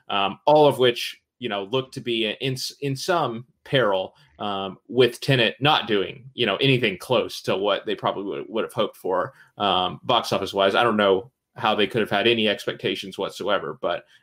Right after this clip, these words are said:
um, but by even maybe the, the, um, most forgiving, uh, expectations, I think they probably fell a little bit below them. But, um, Scott, why don't you tell us about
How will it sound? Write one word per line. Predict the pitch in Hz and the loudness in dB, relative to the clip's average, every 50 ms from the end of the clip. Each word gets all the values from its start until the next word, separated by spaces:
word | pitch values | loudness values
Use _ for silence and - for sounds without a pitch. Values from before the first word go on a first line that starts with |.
| _ | _
um, | - 101 95 95 95 95 - _ _ _ _ _ _ _ _ _ - - - _ - | -10 -8 -8 -8 -8 -10 -14 _ _ _ _ _ _ _ _ _ -20 -20 -18 _ -6
but | 110 117 131 120 - 123 | 0 2 2 2 2 2
by | 139 135 127 123 127 | 2 4 4 4 4
even | - 165 160 151 147 131 127 | 2 0 -2 -4 -4 -4 -2
maybe | 127 127 120 123 | -2 -2 -2 -2
the, | 113 113 110 107 104 - - 113 107 | -4 -4 -2 -2 -4 -6 -8 -10 -10
the, | 113 110 107 104 104 101 - - _ _ _ _ _ - 110 | -8 -6 -6 -6 -6 -8 -10 -12 _ _ _ _ _ -12 -10
um, | 104 101 101 98 92 85 - | -8 -6 -6 -8 -8 -10 -14
most | - 113 117 113 113 - - | -8 -4 -2 -2 -2 -4 -6
forgiving, | - 113 107 - 117 - 113 104 101 101 95 _ _ _ _ _ _ - | -10 -8 -4 -2 -2 0 0 -4 -6 -8 -16 _ _ _ _ _ _ -6
uh, | 110 104 101 101 98 98 - | -4 -2 0 0 0 2 2
expectations, | 113 117 - - 120 - - - 110 107 - - 104 - | 0 0 0 -2 -6 -4 -2 -2 -2 -2 -2 -6 -4 -2
I | 101 98 | -2 -2
think | - 104 104 101 | -2 -4 -4 -4
they | - 95 | -4 -4
probably | - 110 104 101 95 | -2 -2 -2 -2 -2
fell | - - 95 98 90 | -2 -2 -2 -2 -2
a | 90 | -2
little | 98 98 87 | -4 -4 -4
bit | 90 95 82 - | -4 -6 -6 -6
below | 80 76 80 87 82 76 | -6 -4 -4 -4 -4 -4
them. | 71 65 71 - | -6 -8 -6 -2
But, | - 92 90 - - - - - _ - | 0 0 0 0 -2 -10 -20 -16 _ 0
um, | 113 107 107 101 98 - - _ | 2 2 2 2 0 -4 -14 _
Scott, | - - - - 185 165 160 - - - - | -6 -2 2 4 4 4 4 2 0 -6 -6
why | - 135 165 | -2 0 2
don't | 180 190 - - | 2 2 0 -4
you | 147 | -2
tell | - 165 143 | 0 2 2
us | 131 - | 2 2
about | - 127 120 110 - - | 2 2 2 2 0 -2